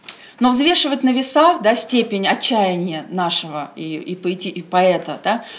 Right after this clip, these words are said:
от какого-то незначительного или значительного события, наверное, не стоит, да. А, и, собственно, сама Сильвия Плат,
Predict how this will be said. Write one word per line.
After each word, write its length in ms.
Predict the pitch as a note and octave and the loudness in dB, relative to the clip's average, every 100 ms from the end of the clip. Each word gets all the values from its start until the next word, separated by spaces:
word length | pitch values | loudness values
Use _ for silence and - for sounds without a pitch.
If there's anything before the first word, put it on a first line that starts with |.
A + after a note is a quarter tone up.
| - | -8
от 180 | G3 G3+ | -4 -2
какого-то 460 | F#3+ F#3+ F#3 F3+ | -4 -2 -2 -2
незначительного 760 | F#3+ F#3 G3+ G3+ G#3 F#3+ F3 E3+ | -6 -2 -2 -2 -4 -6 -6 -6
или 160 | E3 | -8
значительного 580 | E3+ F#3+ G3+ F4 D#4+ A#3 | -6 -6 -4 -4 0 -2
события, 480 | F#3+ F#3+ F3 F3 - | -2 -6 -6 -8 -6
наверное, 340 | F3 A3+ A#3+ | -4 -2 -2
не 100 | G#3 | -2
стоит, 520 | G3+ - D#3 D3 D3+ - _ - | -2 -4 -8 -8 -12 -20 _ -8
да. 220 | G3 C4+ D4 - - - B3 - | -4 -4 -6 -14 -12 -12 -6 0
А, 300 | G#3+ A3 - | 4 4 2
и, 80 | B3 | 2
собственно, 720 | - G4+ - D#4 B3+ G#3+ - | 4 4 2 2 6 6 4
сама 380 | - B3 C4 B3+ | 4 6 6 4
Сильвия 400 | B3+ B3 G#3+ G#3+ | 2 -2 2 2
Плат, 380 | G#3+ C4 G4 | 4 4 4